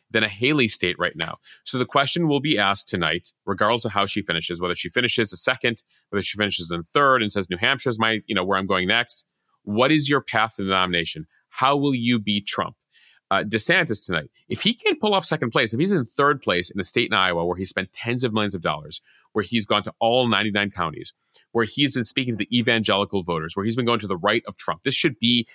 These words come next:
uh, DeSantis country. In any other election, without Trump there. You know, DeSantis is much more in the model of people who've won this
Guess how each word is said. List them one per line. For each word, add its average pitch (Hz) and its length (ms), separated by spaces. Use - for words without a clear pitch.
uh, 98 220
DeSantis 113 560
country. 87 300
In 90 120
any 147 200
other 139 180
election, 113 560
without 104 520
Trump 117 300
there. 131 240
You 98 80
know, 98 100
DeSantis 127 680
is 95 280
much 120 300
more 110 240
in 107 100
the 104 60
model 101 440
of 95 360
people 110 240
who've 110 180
won 113 300
this 104 260